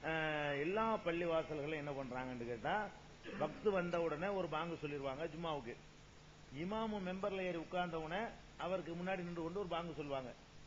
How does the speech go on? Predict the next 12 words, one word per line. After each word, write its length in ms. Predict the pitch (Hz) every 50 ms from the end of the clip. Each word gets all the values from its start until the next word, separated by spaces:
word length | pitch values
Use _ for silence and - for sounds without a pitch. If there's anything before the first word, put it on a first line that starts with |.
| - -
இரண்டு 400 | 131 156 175 196 208 208 196 180 185
பாங்கு 320 | 160 170 170 185 202 196 185 147
சொல்லப்படுவதை 720 | 160 156 160 156 - 151 147 139 143 143 139 151 185 226 240 196 - - - - - - - - -
வழக்கத்தில் 580 | - 147 170 196 247 - 196 180 180 208 185 175
இருக்கிறது. 340 | 156 135 - 147 139 127 120 - - - - - - - - - - - - - - - - - - -
இது 160 | 120 156 196 214
ரசூல் 240 | 190 170 - 214 208 170
ஸல்லல்லாஹு 220 | 190 185 180 165
அலைஹி 100 | 160 143
வஸல்லம் 200 | 156 156 151 147
காலத்துல 300 | 143 143 139 139 147 135 131
இருந்துச்சா 420 | 139 139 131 117 - 123 131 139